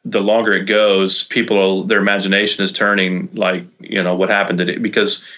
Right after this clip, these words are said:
usually pastors don't leave, um, you know, young pastors don't leave, um, you know, a good growing church anyway,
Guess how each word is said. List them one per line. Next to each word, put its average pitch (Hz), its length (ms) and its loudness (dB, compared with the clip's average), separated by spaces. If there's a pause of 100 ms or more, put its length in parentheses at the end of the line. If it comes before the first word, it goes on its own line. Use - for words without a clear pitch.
(140)
usually 139 280 2
pastors 107 440 0
don't 117 200 2
leave, 113 600 2 (520)
um, 95 560 0
you 113 120 0
know, 95 80 4
young 110 240 2
pastors 95 320 0
don't 92 160 0
leave, 92 500 -2
um, - 600 -4 (500)
you 98 60 0
know, 92 100 2
a 92 60 2
good 101 180 2
growing 101 340 4
church 90 360 0
anyway, 90 580 2